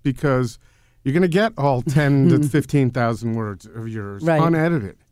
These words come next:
Speaker 2: Great, so we can repeat stuff 'cause people will not have heard it.
Speaker 1: Yeah, right, but I'm gonna, that's fine, but there, we can go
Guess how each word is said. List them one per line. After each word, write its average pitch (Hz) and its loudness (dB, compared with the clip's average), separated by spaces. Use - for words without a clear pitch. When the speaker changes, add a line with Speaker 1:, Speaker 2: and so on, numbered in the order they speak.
Speaker 2:
Great, 302 4
so 233 2
we 214 2
can 214 0
repeat 208 0
stuff - -2
'cause 185 0
people 190 -2
will 185 -2
not 156 2
have 170 -2
heard 339 -2
it. - -8
Speaker 1:
Yeah, 214 0
right, 269 2
but 165 2
I'm 165 2
gonna, 190 0
that's 233 0
fine, 208 2
but 180 0
there, 196 -2
we 208 -6
can 226 -6
go 220 0